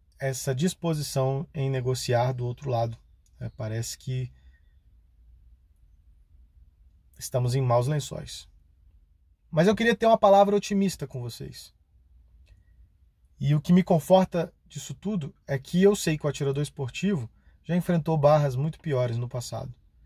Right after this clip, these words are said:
E eu não acredito que a classe vai acabar. Eu não acredito que ninguém vai recuar. O tiro esportivo dificilmente será afetado com essas decisões.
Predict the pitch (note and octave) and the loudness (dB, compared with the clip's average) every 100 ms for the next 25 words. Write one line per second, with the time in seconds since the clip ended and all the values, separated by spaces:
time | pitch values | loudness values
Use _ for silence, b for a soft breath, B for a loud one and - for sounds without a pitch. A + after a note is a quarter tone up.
0 | _ _ D3 E3+ F#3+ F#3 D3+ D3 - C#3+ | _ _ 0 4 4 4 -2 -4 -4 -4
1 | B2 A#2 A#2+ A#2 A#2 B2+ A2+ - - _ | 0 -2 0 -2 -2 -6 -8 -10 -16 _
2 | _ - C3+ C#3+ C#3+ C3 B2+ C#3+ C3 C3 | _ -8 -6 -4 -6 -6 -8 -4 -2 -2
3 | B2+ C3 B2 B2+ A#2+ - _ _ _ - | 0 0 0 -2 -8 -10 _ _ _ -20
4 | - _ _ A#2+ F3+ F#3 - D3+ - F#3+ | -20 _ _ -4 2 2 0 -4 0 0
5 | F3+ D#3 - _ _ - - A3+ G#3+ G3 | 0 -4 -10 _ _ -12 -6 -4 -2 0
6 | F#3+ F3 F3+ - D#3+ D#3+ D3+ F3 - C#3+ | 2 2 0 2 6 6 4 -4 -4 0
7 | C#3+ B2+ A2+ - A#2 - A2+ A#2 C3 A2 | 2 0 -4 -10 -12 -10 -10 -10 -8 -10
8 | A#2 - | -10 -16